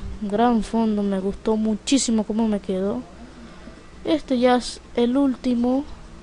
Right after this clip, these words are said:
momento que apareceremos esto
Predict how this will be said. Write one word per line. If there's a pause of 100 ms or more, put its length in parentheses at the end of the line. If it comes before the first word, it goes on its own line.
(1000)
momento
que
apareceremos
esto